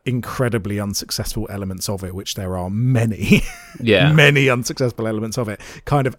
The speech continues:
Speaker 1: overshadowed the purpose. But like you said, over time, it's had this reevaluation where it's become a, a, a camp classic, so much so that it's had a musical adaptation.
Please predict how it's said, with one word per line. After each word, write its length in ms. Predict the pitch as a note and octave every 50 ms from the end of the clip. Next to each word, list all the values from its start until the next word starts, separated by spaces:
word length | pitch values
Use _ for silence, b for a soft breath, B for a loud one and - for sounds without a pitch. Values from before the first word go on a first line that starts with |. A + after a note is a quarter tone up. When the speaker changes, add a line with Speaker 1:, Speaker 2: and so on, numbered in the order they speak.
| -
Speaker 1:
overshadowed 680 | B2 B2 A#2+ A2 A#2 - - B2+ A2+ G#2 G#2+ G#2+ F#2+
the 80 | - G2+
purpose. 580 | - - - G3 G3 G3 - - A2+ F2+ - -
But 160 | - C3+ A#2+
like 240 | C3 C#3+ D#3 D#3 -
you 80 | E3+
said, 240 | D3 - F3+ E3 C#3+
over 200 | C#3+ C#3+ B2+ C3
time, 320 | - - F3 E3 D#3 C#3
it's 140 | A2+ G#2 -
had 180 | - D3 C#3+ -
this 140 | D#3 C#3+ -
reevaluation 960 | C3 C3 B2 A#2+ A2 A2 G#2+ G2+ G2+ G#2+ B2+ C#3 C#3 - - C#3+ C#3 C#3+ C#3+ B B B B B B A#2+
where 140 | B B2 B2+
it's 80 | A#2+ -
become 380 | - B2+ - - - B2 A2
a, 260 | G2+ G#2 G2+ G2 G2 -
a, 340 | - G#2 G2 F#2+ - - G#2 G2+
a 40 |
camp 460 | - - - - E3 E3+ E3 C#3+ - -
classic, 680 | - - G#2+ F#2 - - - F2+ E2 - - - - - -
so 200 | - - B2+ A#2+
much 280 | A#2 A2+ - - -
so 240 | - - A2+ G#2 G#2
that 160 | G2+ A2+ G2
it's 140 | G#2 - -
had 220 | - A#2+ A2 G2 -
a 140 | G2+ G#2 G2+
musical 580 | G2+ G2+ A#2+ C#3 D3 B2+ C3 - - A#2 G#2 G#2
adaptation. 840 | F#2+ F#2 F#2+ F2 - - G2 F2+ F#2 - - F2+ F2 F2+ G2+ A2